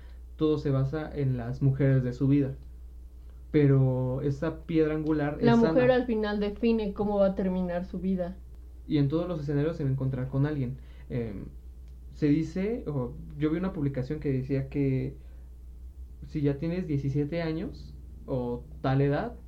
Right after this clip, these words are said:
Speaker 1: ya conoces a la persona con la cual te vas a casar. O sea, tengo diecisiete, no me la creí tanto porque dije, yo
Speaker 2: Tú
Speaker 1: tengo die-
Speaker 2: haciendo memoria.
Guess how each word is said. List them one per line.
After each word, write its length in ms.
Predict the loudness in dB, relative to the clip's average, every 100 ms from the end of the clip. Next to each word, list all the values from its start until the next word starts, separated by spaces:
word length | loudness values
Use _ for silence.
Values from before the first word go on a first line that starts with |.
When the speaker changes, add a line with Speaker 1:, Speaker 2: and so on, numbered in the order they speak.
| -16 -16 -14 -8 0
Speaker 1:
ya 200 | 0 0
conoces 460 | 0 2 4 2
a 60 | 0
la 100 | -2
persona 380 | -4 -4 -6 -4
con 100 | -6
la 100 | -6
cual 180 | -6 -6
te 80 |
vas 160 | -8 -8
a 80 | -10
casar. 280 | -10 -12 -12 -16 -18 -18 -18 -14 -10
O 60 |
sea, 100 | -6
tengo 280 | -2 0 0
diecisiete, 480 | 0 0 -2 -4 0
no 140 | 2
me 100 | 2
la 120 | 2 0
creí 240 | -2 0
tanto 300 | 0 -4 -6
porque 240 | -6 -2
dije, 200 | 0 0 -2 -14 -2
yo 220 | 4 6
Speaker 2:
Tú 40 | 6
Speaker 1:
tengo 180 | 4 6
die- 80 |
Speaker 2:
haciendo 260 | 6 6 6
memoria. 480 | 4 4 2 -2